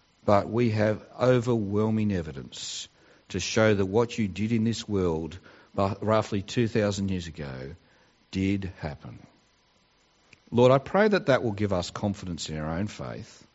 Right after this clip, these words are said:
But Lord, I also pray that it will give us confidence in speaking about our faith to those around us, our family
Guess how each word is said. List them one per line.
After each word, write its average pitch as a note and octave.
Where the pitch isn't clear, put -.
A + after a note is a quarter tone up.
But G#2+
Lord, C#3+
I D#3+
also G#3
pray C3
that A2
it G#2
will G2+
give G2+
us F#2+
confidence G2+
in F2+
speaking A#2+
about G2+
our F2+
faith D#2
to G#2+
those F#2+
around E2+
us, D#2
our D2+
family F2+